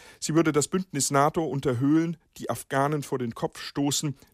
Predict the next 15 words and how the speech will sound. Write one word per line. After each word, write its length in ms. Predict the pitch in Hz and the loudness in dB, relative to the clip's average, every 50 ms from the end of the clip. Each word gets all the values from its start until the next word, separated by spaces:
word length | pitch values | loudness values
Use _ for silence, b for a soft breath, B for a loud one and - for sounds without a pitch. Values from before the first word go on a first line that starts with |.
| b | b
der 140 | 127 123 113 | 0 0 0
Taliban-Propaganda 1160 | - - 156 160 156 135 123 135 131 131 127 120 - 139 123 139 131 127 135 135 139 135 131 104 | 0 -2 -2 -2 -2 0 0 2 2 2 0 0 -2 0 2 2 2 2 2 2 2 0 0 0
Auftrieb 500 | 139 156 - - - - 151 139 _ - | 0 -2 -4 -6 -10 -12 -12 -14 _ -8
geben 320 | 165 170 170 165 160 147 | -6 -6 -4 -4 -4 -4
und 160 | 135 127 117 | -4 -4 -4
den 200 | - 131 127 123 | -4 -6 -4 -4
wichtigen 360 | 131 180 - - 160 139 139 - | -6 -8 -8 -8 -8 -6 0 2
Aufbau 360 | 135 160 165 - - 143 139 | 2 2 2 2 2 2 4
der 140 | 143 131 117 | 4 4 2
afghanischen 500 | 127 - - 147 139 135 127 - - 135 | 2 0 0 0 0 0 -2 -4 -6 -6
Sicherheitskräfte 880 | 135 170 - - 139 120 117 113 - - - - 160 156 - - 143 127 | -6 -4 -4 -4 -2 -2 -2 -2 -2 -4 -2 -2 -2 -2 -2 -2 -2 -2
wieder 180 | 135 123 127 95 | -2 -4 -4 -4
ins 160 | 98 135 - | -4 -4 -6
Stocken 420 | - - - 139 - - 113 - | -4 -2 -2 -2 -4 -4 -10 -14
bringen. 300 | - - 196 190 131 - | -12 -12 -12 -12 -12 -14